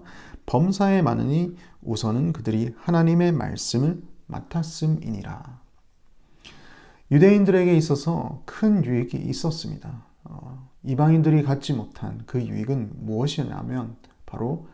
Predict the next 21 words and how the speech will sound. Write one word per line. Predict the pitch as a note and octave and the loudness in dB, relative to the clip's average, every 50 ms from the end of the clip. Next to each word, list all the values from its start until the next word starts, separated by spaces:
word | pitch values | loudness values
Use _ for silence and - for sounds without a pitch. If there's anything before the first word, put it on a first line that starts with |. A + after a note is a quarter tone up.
| - - - - - | -20 -20 -20 -20 -20
하나님의 | - - F3+ F3+ F3+ F3 F3 F3 F3 F3 E3+ E3+ E3 D3+ | -12 -8 -4 -2 0 2 4 4 4 4 4 2 2 0
말씀을 | - - G#2+ G2+ G2+ G#2+ G#2+ - - - - C3 C3+ D3 D#3 E3 D#3+ - - - _ _ _ | -2 -4 -4 -4 -4 -6 -6 -8 -8 -8 -6 -4 -2 -2 -2 -4 -6 -10 -16 -20 _ _ _
맡은 | - - - - - G2 - - _ - - - D#3 D3 D3 D3 D3+ D#3 - - _ _ - - | -14 -12 -10 -8 -10 -10 -12 -16 _ -20 -10 -6 -4 -4 -2 -4 -6 -8 -10 -16 _ _ -20 -14
것이었습니다. | - - - - - - - - - G2+ - - - A#2+ A#2 - - _ _ _ _ _ - _ _ _ _ _ - - - - - - | -10 -8 -8 -8 -8 -10 -10 -12 -14 -14 -14 -14 -16 -16 -18 -20 -20 _ _ _ _ _ -20 _ _ _ _ _ -20 -20 -20 -20 -20 -6
하나님의 | - F3 F3+ F3+ F3+ F3+ F3+ F3 F3 F3 E3+ | -2 0 2 4 4 6 6 6 6 6 6
말씀을 | D3 A2+ A2 A2 G#2+ - - - C3 B2+ B2 | 4 4 2 0 -2 -4 -4 -2 0 0 0
맡은 | A2 G#2+ A2 - - - C#3 A#2+ | 0 -2 -4 -4 -4 -6 -6 -4
것이 | A2+ A2+ - - A#2+ A2 | -6 -6 -8 -8 -8 -6
왜 | G#2 A2 A#2+ C#3 D3+ D#3+ D3+ C3 A2+ | -4 -2 0 2 2 2 2 2 0
유익한가? | A2+ A2+ A#2+ A#2 - - - - G2 G2 - G#2+ G#2 F#2+ G2 A2+ - - - - - - - - - | -2 -4 -4 -6 -8 -12 -12 -12 -12 -10 -8 -8 -8 -8 -8 -10 -14 -18 -20 -20 -20 -20 -20 -20 -14
그것을 | - - A2+ A#2+ A#2+ - C3+ C3+ C#3 C#3+ C#3+ - | -6 -2 -2 -2 0 0 2 2 2 2 2 0
오늘 | B2+ B2 B2 A#2+ | 0 0 0 0
본문 | A2+ A2+ A2+ A#2+ B2+ B2 | 0 0 0 0 0 0
말씀 | A2 A2 G#2+ G#2+ - - - A2+ B2+ B2+ | 0 -2 -2 -4 -6 -4 -4 -2 -2 -4
삼 | - - A#2+ A2 G#2+ G#2+ | -4 -6 -4 -4 -2 -2
절의 | G#2+ A2 A#2+ B2 B2+ B2+ B2+ | -2 -2 -2 -2 -2 -4 -6
표현을 | - - F3 F3 F3 F3 D#3+ C#3+ - | -4 -2 0 2 2 4 2 2 0
통해서 | - A#2 A2+ G#2+ G#2+ G#2+ G2 | -4 -6 -8 -8 -8 -8 -8
알 | F#2 G#2+ G#2+ | -8 -8 -10
수 | - - A#2 | -8 -6 -6
있는데요. | A2+ A2+ A2 - F#2+ F#2 - A2+ C#3+ D#3+ D#3+ | -6 -6 -8 -10 -12 -12 -12 -10 -10 -10 -12